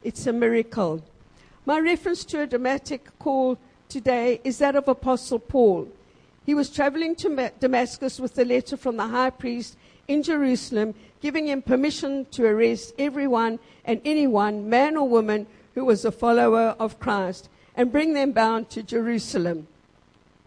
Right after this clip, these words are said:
It is important to note that he was very zealous in his mission, and he believed he was in the will of God.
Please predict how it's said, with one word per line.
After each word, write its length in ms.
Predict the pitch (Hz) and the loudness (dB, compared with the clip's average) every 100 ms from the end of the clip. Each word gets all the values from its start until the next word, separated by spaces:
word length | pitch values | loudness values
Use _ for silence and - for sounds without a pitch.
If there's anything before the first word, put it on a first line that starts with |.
| _ - - _ - | _ -20 -20 _ -4
It 100 | 269 | 0
is 180 | 240 | 0
important 500 | 269 254 302 311 339 - | 0 -2 -2 -2 -2 -2
to 120 | 330 | 0
note 260 | 294 262 | 2 2
that 120 | - 269 | 2 0
he 100 | 285 | 2
was 180 | 269 | 0
very 440 | 185 226 320 330 285 | -2 -4 -2 0 -2
zealous 520 | 226 269 294 240 - | 0 0 0 -2 -4
in 160 | 220 202 | -6 -4
his 260 | 202 185 | -6 -8
mission, 440 | 214 208 - 185 160 - _ | -2 -2 -2 -8 -8 -14 _
and 140 | - 262 | -2 0
he 80 | 254 | 4
believed 560 | 233 233 269 302 - | 4 4 -2 -4 -4
he 100 | 359 | -4
was 220 | 269 220 | -2 -2
in 140 | 208 202 | -4 -2
the 100 | 208 | 0
will 220 | 190 180 | 2 0
of 160 | 180 - | -2 -2
God. 400 | 170 151 120 | -2 -2 -8